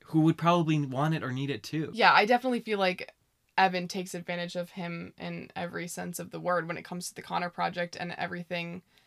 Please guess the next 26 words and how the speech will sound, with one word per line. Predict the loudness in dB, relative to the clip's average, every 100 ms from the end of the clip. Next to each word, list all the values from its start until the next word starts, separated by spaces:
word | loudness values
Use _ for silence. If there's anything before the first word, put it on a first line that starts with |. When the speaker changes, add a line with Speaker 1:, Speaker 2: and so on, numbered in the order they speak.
| _ -2
Speaker 2:
thereafter. | 4 6 6 4
And | 2
it | 0
kinda | 4 6 6 4
seemed | 2 2
like | 2
they | 2
were | 2
gonna | 0
be | -2
friends | 0 4 6 4 -4 -8 _ _ _ 0
at | 2
the | 2
beginning. | -2 2 2 2
Like, | 2
they | 0
s-, | 0 -4 -10 -2
they | 0
seemed | 0 0 4 4
like | 4 2
their | 0
friendship | 0 -2 -2 -4
was | -6
building, | 0 2 2 -2 -4
and | -2 0
then | 0 -2